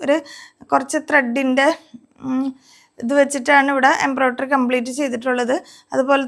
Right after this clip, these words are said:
തന്നെ വുഡൻ ബട്ടൺ, വുഡൻ അല്ല, ഷോ ബട്ടൺ കൊടുത്തിട്ടുണ്ട് ഇവിടെ.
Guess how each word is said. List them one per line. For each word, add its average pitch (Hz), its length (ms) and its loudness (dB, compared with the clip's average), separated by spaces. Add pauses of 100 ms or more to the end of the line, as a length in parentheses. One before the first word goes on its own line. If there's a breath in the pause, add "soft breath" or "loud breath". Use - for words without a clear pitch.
തന്നെ 277 280 2
വുഡൻ 269 340 2
ബട്ടൺ, 262 280 0 (160)
വുഡൻ 254 300 -4
അല്ല, 214 140 -2 (300)
ഷോ 240 120 2 (120)
ബട്ടൺ 247 300 -2
കൊടുത്തിട്ടുണ്ട് 214 580 -4
ഇവിടെ. 202 180 -2